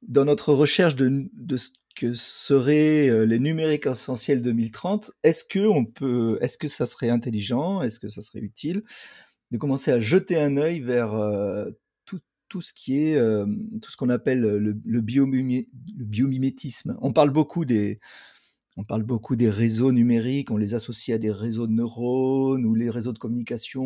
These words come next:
on pense à des, à des systèmes d'agents comme dans la nature. On, enfin, on projette souvent le numérique comme un système vivant. Est-ce que c'est un abus ? Est-ce que c'est une solution ? Est-ce que c'est un espoir pour le numérique ?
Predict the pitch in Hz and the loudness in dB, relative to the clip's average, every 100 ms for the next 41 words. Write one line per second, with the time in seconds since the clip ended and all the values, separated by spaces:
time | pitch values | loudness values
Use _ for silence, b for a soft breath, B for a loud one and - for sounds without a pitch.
0 | - 107 - 117 127 - - - - _ | -2 -4 -4 -6 -6 -8 -10 -12 -14 _
1 | B B B B - 120 - 139 147 135 | B B B B -10 -8 -6 -2 0 0
2 | 123 123 107 123 139 131 127 120 120 113 | 0 0 0 0 -2 -2 0 2 2 0
3 | 113 - 170 160 120 - B B B - | -4 -6 -2 0 -2 -4 B B B 0
4 | 139 117 - 180 185 180 - 190 160 185 | 2 0 4 6 6 4 -2 0 2 2
5 | 160 135 139 135 170 - 123 123 - 120 | 4 4 4 2 0 0 0 0 -2 -4
6 | - 131 120 104 92 120 113 - 104 - | -2 -2 -2 -4 -6 -8 -10 -8 -10 -4
7 | 110 110 120 139 131 196 208 156 113 117 | 0 2 4 2 2 2 2 2 0 -4
8 | - 104 104 - 135 139 - - 185 180 | -6 -6 -6 -6 -6 -4 -6 -6 -6 -2
9 | 127 - 110 - 107 107 110 143 147 - | -4 -4 -10 -8 -6 -2 -2 -2 -6 -8
10 | 143 131 _ 120 110 113 131 170 202 - | -10 -10 _ -6 -4 -2 -4 -4 -6 -10